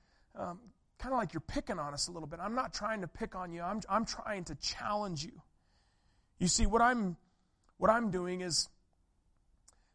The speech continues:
the reality is this. Others may be calling you to comfort and convenience,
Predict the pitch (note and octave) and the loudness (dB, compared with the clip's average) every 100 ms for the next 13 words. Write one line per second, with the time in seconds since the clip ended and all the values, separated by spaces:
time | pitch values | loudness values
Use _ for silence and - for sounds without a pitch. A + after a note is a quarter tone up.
0 | - _ - D#3+ - - F3 A3+ C4 A#3 | -20 _ -10 -10 -10 -6 0 2 4 4
1 | F#3 D#3+ F3 E3 - B3+ C#4+ B3 D#3 G3 | 4 2 2 2 4 4 6 4 4 2
2 | G#3+ G#3+ G#3 D3+ - G#3 G#3+ G#3 F#3 G3 | 4 4 2 0 0 2 4 2 -2 -2
3 | E3 - - - G#3+ F3+ A3 G3+ - F#3 | -4 -6 -6 0 0 2 0 0 -2 -8
4 | E3 - D#3 C3 F3+ F#3+ F3+ - - - | -8 -8 -6 -2 0 -2 -4 -10 -6 -6